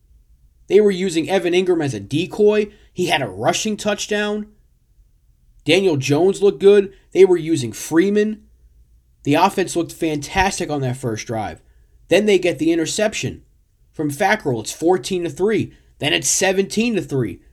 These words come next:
And then, just like that, it's seventeen to ten. And then the Jones fumble happens, and a lot of people are gonna blame Daniel Jones for that, but if you look at the play, Andrew Thomas got blown up.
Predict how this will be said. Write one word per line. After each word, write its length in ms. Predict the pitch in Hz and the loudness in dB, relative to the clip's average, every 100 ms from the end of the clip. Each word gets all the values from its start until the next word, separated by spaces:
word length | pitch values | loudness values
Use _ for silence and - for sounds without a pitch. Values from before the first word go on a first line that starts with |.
| _ _ | _ _
And 180 | 131 135 | -4 0
then, 400 | 156 190 196 180 _ _ _ _ - | 2 2 0 -6 _ _ _ _ -6
just 320 | - 185 - | -2 -2 -4
like 260 | 202 202 - | -10 -12 -10
that, 360 | 220 202 175 _ _ _ | -10 -8 -10 _ _ _
it's 180 | - 139 | -12 -10
seventeen 560 | - 165 170 165 196 185 | -4 -2 -2 -4 -4 -4
to 80 | 170 | -2
ten. 400 | 214 214 135 - _ _ _ _ _ _ _ _ _ _ _ - | -2 -2 -4 -10 _ _ _ _ _ _ _ _ _ _ _ -6
And 160 | 143 | -2
then 140 | 151 175 | 0 0
the 100 | 170 | 0
Jones 440 | 123 156 185 185 | 0 2 2 0
fumble 380 | - 208 214 156 | -2 0 0 -2
happens, 420 | 135 117 127 131 | -4 -4 -4 -4
and 80 | 156 | -2
a 40 | |
lot 200 | 147 180 | 0 0
of 80 | 196 | 0
people 260 | - 190 175 | -2 -4 -2
are 80 | 165 | -2
gonna 220 | 170 160 | -2 -4
blame 340 | 131 151 180 | -2 0 0
Daniel 320 | 170 180 170 | 0 0 0
Jones 340 | 160 156 214 226 | -2 -2 -2 -2
for 120 | 165 | -2
that, 240 | 147 147 | -2 0
but 120 | 151 151 | -2 -4
if 140 | 143 | -4
you 100 | 170 | -4
look 300 | 139 185 - | 2 4 4
at 100 | 285 | 0
the 60 | 185 | -4
play, 580 | - 233 294 196 180 - - - _ _ | -4 -2 0 0 -2 -6 -18 -20 _ _
Andrew 360 | 233 247 214 233 | 0 2 2 -2
Thomas 480 | - 247 254 247 - | -4 -2 2 2 0
got 400 | 190 160 135 - | -4 -4 -6 -8
blown 640 | 190 220 240 226 196 170 - | -4 2 4 4 2 -4 -6
up. 380 | 214 240 - | -2 -2 -2